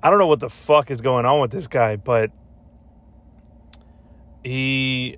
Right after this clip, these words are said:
I mean, you know what's crazy? Is, like, back in the day, somebody might leak something or record something you might have said, and whether it was taken out of context, whatever the case is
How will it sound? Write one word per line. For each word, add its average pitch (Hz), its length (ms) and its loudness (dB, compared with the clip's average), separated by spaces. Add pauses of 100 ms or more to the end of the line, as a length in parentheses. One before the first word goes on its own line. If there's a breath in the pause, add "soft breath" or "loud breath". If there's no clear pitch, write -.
I 127 140 0
mean, 120 560 -2 (520)
you 180 120 -2
know 202 80 6
what's 202 160 4
crazy? 180 360 0
Is, 156 120 -2
like, 131 160 2
back 202 240 2
in 185 60 -4
the 143 100 -2
day, 139 420 0 (500 soft breath)
somebody 165 600 2
might 127 320 0
leak 123 640 -4 (160)
something 170 580 0
or 127 260 2
record 151 540 0
something 170 340 -2
you 170 100 -6
might 165 260 2
have 147 100 -6
said, 165 440 2 (280 soft breath)
and 127 200 -4
whether 160 460 4
it 147 240 -4
was 139 360 2
taken 147 260 -2
out 139 120 0
of 117 120 -2
context, 151 840 0 (840 soft breath)
whatever 160 340 4
the 165 100 -4
case 143 360 0
is 123 420 0